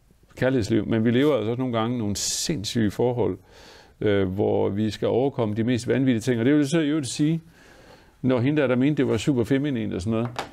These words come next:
at, at det, jeg egentlig synes, der er tilbage,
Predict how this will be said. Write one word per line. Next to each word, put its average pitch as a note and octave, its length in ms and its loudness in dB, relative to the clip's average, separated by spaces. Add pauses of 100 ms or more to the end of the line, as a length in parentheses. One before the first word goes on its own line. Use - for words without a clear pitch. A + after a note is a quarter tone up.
(140)
at, A#2+ 280 0 (840)
at A#2 160 0
det, D#3 200 6
jeg C#3+ 80 4
egentlig D3 220 0
synes, D#3 140 -6
der C3 100 0
er B2 80 2
tilbage, C3+ 500 0